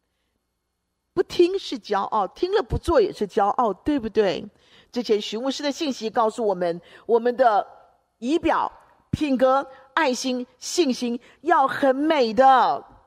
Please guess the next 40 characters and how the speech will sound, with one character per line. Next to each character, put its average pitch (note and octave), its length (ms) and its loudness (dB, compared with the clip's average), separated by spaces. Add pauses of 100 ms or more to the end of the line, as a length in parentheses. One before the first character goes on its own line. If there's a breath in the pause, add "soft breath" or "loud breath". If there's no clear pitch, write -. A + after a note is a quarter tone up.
(520)
董 D4 160 0
牧 D#4 80 -6
师 E4 180 -4
信 D#4+ 160 -4
息 D4+ 100 -4
告 D#4 200 2
诉 D4 100 -4
我 C#4 40 -6
们： C#4 100 2
防 C#4 300 -2
疫 D#4+ 140 -4
大 D#4 340 0
作 D#4 240 2
战， D4 380 2 (580)
要 D#4 160 2
我 D4 60 4
们 C#4+ 160 -2
呼 D#4+ 260 0
求 D4+ 240 2
神、 C4 440 0
亲 E4 380 -4
近 D#4+ 220 -2
神、 B3 400 0 (200 loud breath)
认 D4+ 360 2
识 D4 220 -4
神， A#3+ 360 0 (200 loud breath)
彼 D4+ 180 -2
此 D4 160 -4
常 C4 240 -2
常 C#4+ 160 0
相 C#4+ 260 -4
劝。 C#4 220 -2 (240 loud breath)
弟 - 80 0
兄 A#4 100 4
姐 F4+ 140 0
妹 C#4 140 -2
们， A3 460 -2 (640)
听 G4 180 2
了 A#4 160 4
吗？ D#4+ 280 0